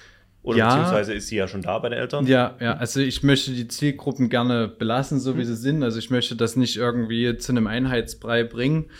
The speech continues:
Speaker 1: Mhm.
Speaker 2: äh, weil das sind auch wirklich zwei sehr gut laufende Konzepte und deswegen würde ich die auch ungern auseinanderbringen,
Speaker 1: Mhm.
Speaker 2: die zwei Konzepte. Aber was bei uns auch definitiv ein Thema ist, auch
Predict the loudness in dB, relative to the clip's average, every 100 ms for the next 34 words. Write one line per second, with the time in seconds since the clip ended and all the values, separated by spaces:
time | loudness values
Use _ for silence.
0 | -14 -10 -6 -4 -4 -4 -4 -4 -8 -10
1 | -6 -2 -2 -2 -6 -8 -8 -6 -6 -6
2 | -6 -6 -6 -6 -6 -6 -6 -4 -6 -4
3 | -8 -6 -2 -2 -2 -6 -6 -6 -8 -8
4 | -6 -6 -6 -4 -4 -4 -6 -6 -6 -6
5 | -6 -10 -10 -6 -6 -6 -10 -10 -8 -8
6 | -8 -10 -12 -12 -12 -14 -20 -20 -20 -8
7 | -2 0 0 -4 -8 -14 -10 -6 -4 -4
8 | -4 -4 -4 -8 -8 -4 -4 -2 -4 -4
9 | -6 -6 -6 -4 -2 -2 -4 -4 -4 -6
10 | -8 -10 -12